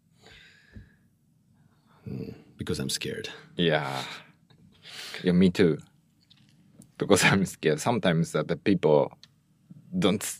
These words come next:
Speaker 2: don't see the light.
Speaker 1: Hmm,
Speaker 2: As
Speaker 1: yeah.
Speaker 2: when, during the driving.
Speaker 1: Yeah, and
Speaker 2: Right.
Speaker 1: so many people on their smartphones is amazing.
Speaker 2: Uh, yeah.
Speaker 1: The recent trend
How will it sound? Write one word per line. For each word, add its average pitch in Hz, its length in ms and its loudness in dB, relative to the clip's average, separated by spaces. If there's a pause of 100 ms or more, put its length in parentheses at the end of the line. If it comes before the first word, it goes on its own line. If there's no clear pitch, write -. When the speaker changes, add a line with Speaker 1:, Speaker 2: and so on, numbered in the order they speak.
(340)
Speaker 2:
don't 98 240 0
see 101 300 6
the 58 100 2
light. 85 360 0 (360)
Speaker 1:
Hmm, 104 200 6 (340)
Speaker 2:
As 78 100 -4
Speaker 1:
yeah. 71 220 -8
Speaker 2:
when, 82 220 0 (320)
during 87 280 4
the 76 60 -4
driving. 73 440 -2 (140)
Speaker 1:
Yeah, 92 280 -2
and 76 120 -2
Speaker 2:
Right. 76 60 -2
Speaker 1:
so 202 500 10
many 208 300 12
people 170 300 6
on 156 120 8
their 139 140 12
smartphones 113 600 4
is 90 120 -6
amazing. 82 520 -2
Speaker 2:
Uh, 73 260 -8 (100)
yeah. - 180 -8 (680)
Speaker 1:
The 113 140 4
recent 147 440 10
trend 131 680 6